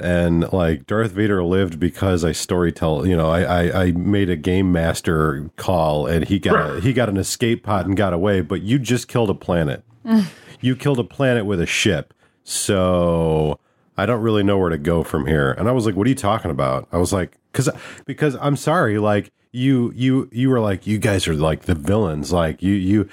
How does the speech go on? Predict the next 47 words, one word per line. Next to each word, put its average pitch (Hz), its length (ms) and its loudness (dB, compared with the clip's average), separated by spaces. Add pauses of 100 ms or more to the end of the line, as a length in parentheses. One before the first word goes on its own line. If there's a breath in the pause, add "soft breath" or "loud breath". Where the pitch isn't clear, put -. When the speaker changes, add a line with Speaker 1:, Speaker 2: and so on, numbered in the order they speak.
(240 loud breath)
Speaker 1:
you 107 160 0
get 107 140 0
away, 104 220 2
but 90 320 -2
you're, 104 380 0
you're 123 220 0
okay 135 220 -2
with 123 120 0
the 113 60 -10
party." 135 260 0
Like, 98 240 0
I 123 160 0
had 196 120 2
no 104 120 0
problem 117 380 0
running 87 160 2
with 85 100 -2
the - 60 -6
party, 131 300 0
but 87 140 0
it 87 60 2
was 87 200 0
like, 98 240 0
"You 104 80 -6
gotta 127 200 2
realize, 80 640 -2 (640 soft breath)
um, 73 520 0 (960)
we're, 104 540 -2
we're 117 260 2
the 98 200 -6
bad 95 280 0
guys. 69 420 -4 (540)
I 101 120 -2
don't 151 100 0
know 139 100 2
who 143 120 2
that 120 180 0
guy 92 160 0
is, 82 240 0
but 85 120 -2
he 113 120 2
seems 107 280 0
like 92 100 0
a 82 60 -2
really 107 300 0
bad 78 320 -2
guy, 76 440 2